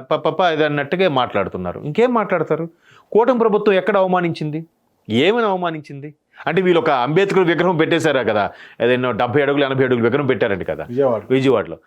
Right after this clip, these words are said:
Speaker 1: అది పెట్టేస్తే గౌరవించేసినట్టేనా? వెనకటికి ఎవడో తల్లిదండ్రులకి గెంజే పోయలేదు కానీ వాళ్ళ సమాధి మీద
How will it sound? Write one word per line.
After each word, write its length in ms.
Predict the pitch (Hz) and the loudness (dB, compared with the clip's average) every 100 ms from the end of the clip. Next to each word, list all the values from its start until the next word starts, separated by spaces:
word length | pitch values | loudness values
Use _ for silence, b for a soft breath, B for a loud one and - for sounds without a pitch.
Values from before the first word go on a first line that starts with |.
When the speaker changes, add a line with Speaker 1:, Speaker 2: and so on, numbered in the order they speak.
| B B | B B
Speaker 1:
అది 120 | 143 | 0
పెట్టేస్తే 340 | 160 185 - | 0 0 0
గౌరవించేసినట్టేనా? 880 | 147 147 151 131 117 110 - 95 170 - _ _ _ _ _ _ _ _ _ _ _ - | 2 2 0 0 -2 -2 -4 -6 -8 -16 _ _ _ _ _ _ _ _ _ _ _ -4
వెనకటికి 380 | 135 165 190 180 | -2 0 2 2
ఎవడో 240 | 180 180 | 2 2
తల్లిదండ్రులకి 680 | 160 151 185 185 170 151 165 | 2 2 4 2 2 0 2
గెంజే 340 | 139 147 165 | 2 2 2
పోయలేదు 360 | 175 160 156 147 | 2 4 4 2
కానీ 360 | 143 175 170 156 | 2 0 0 2
వాళ్ళ 200 | 143 131 | 0 0
సమాధి 360 | 143 180 185 | 0 0 2
మీద 160 | 180 | 0